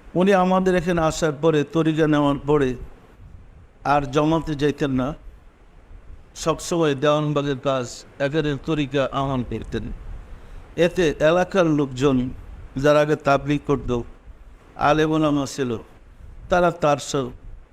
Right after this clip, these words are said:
বাদ সাধল, তার বিরোধিতা শুরু করেছে।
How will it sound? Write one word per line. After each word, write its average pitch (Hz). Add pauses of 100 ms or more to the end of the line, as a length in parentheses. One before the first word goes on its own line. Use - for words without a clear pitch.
(100)
বাদ 139
সাধল, 123 (600)
তার 180
বিরোধিতা 143
শুরু 120
করেছে। 104